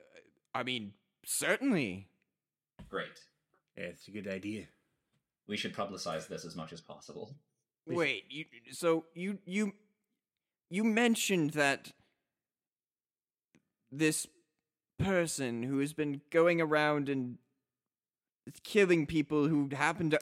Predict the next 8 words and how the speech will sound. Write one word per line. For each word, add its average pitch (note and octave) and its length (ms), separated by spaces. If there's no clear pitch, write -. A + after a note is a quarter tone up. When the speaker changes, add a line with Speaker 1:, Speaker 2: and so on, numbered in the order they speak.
Speaker 1:
own D3+ 400
peop-, D#3+ 280
this C#3 300
painting, D#3 600
and C3 140
you D#3 80
want G#3 240
to E3+ 160